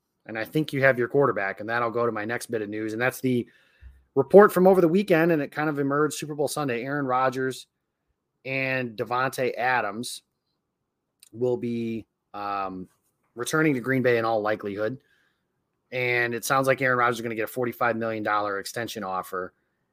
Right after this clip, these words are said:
And assuming he wants that, Davante Adams will be back as well. My take on that, you guys know by this point, I would not, I would trade Aaron Rodgers and I would kinda reboot this thing.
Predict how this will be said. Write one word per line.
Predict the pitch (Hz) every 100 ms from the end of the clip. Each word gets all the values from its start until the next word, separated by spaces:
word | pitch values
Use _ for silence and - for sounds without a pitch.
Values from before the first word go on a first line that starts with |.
| _
And | 104
assuming | - 151 139
he | 127
wants | 123 123 131 -
that, | 127 123 -
Davante | 107 110 107
Adams | 107 110 113 107
will | 101
be |
back | 95 95 90
as | 92 87
well. | 76 58 - _ _ _ _ _ _ _ _ _
My | 131 135
take | 180 180
on | 170
that, | 165 143
you |
guys | 143 135 127
know | 147
by | 143 135
this | 143
point, | - 143 135
I | 127
would | 120
not, | 117 117 120 - - - _ _ _ _ _ _ _ _ _ _ 117
I | 113
would | 107
trade | - 117
Aaron | 120 120 117
Rodgers | 107 113 127 123
and | 107
I | 104
would | 104
kinda | 117 107
reboot | 95 101 113 117 135
this | 135 131 -
thing. | 139 151